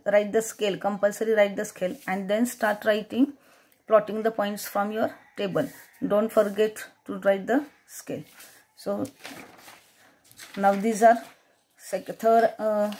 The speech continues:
I think this is second and fourth sum, third and fourth. Already we have done two activities, two sums also. Now I am giving you some sums for homework. You have to do those sums for homework. What is the homework? Exercise one point two.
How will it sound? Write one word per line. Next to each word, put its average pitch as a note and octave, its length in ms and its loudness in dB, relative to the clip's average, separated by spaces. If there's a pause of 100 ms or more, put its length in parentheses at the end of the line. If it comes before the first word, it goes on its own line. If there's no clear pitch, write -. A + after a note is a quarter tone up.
I G3+ 100 -4
think G#3+ 220 -10
this G#3+ 160 -8
is A3 140 -6
second G#3 380 -2
and A#3 200 2
fourth G#3 280 -2
sum, C#4+ 340 0 (440)
third A#3 200 8
and G#3+ 180 0
fourth. - 380 -4
Already G#3 340 -2
we G#3+ 140 -6
have G3+ 260 -4
done A#3 240 2
two A3 140 0
activities, G#3+ 720 -4 (480)
two B3 160 4
sums A#3 320 0
also. A3 380 -2 (580)
Now G3+ 260 -2 (220)
I F3+ 80 0
am G#3+ 160 -2
giving A3 260 -2
you A#3+ 120 0
some G#3+ 260 -2
sums - 300 -6
for G3 180 -2
homework. G3+ 440 -4
You G3 80 -4
have F#3+ 140 -6
to G3+ 80 -8
do G#3 200 -8
those G3 240 -4
sums F#3+ 260 -4
for G#3 140 -2
homework. F3 380 -4
What F#3+ 140 -4
is G#3 120 -6
the A3 80 0
homework? A3 360 0 (520)
Exercise G#3+ 480 2
one G#3+ 200 0
point G#3+ 280 -2
two. A3+ 220 0